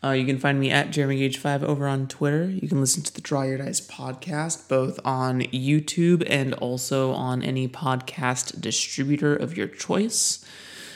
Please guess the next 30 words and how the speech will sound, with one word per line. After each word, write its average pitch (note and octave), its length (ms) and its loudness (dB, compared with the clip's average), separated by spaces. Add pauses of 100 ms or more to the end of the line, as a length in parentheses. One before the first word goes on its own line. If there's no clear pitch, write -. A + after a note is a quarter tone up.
(380)
And C3 840 0
had - 240 -10
a B2+ 40 -2
really, C3 720 4
uh, C3 260 -2
have C3 180 0
really C#3+ 240 4 (160)
awesome B2+ 260 0
conversations C3+ 560 -2
coming - 220 -4
up C3 120 -8
in C3+ 100 -4
the C3+ 60 0
year. F3 300 2 (1120)
But, C#3 600 4 (560)
you F3 80 2
know, C3+ 120 6
this B2+ 160 4
is - 80 4
a B2+ 60 2
devlog A#2+ 460 2
about B2 420 2
the B2+ 640 2 (540)
process C3 580 0
of D3+ 680 2 (1040)
project E3 420 6
name E3 280 4
Umbral F3+ 340 0
Dive, - 640 -2
my A#2 720 -2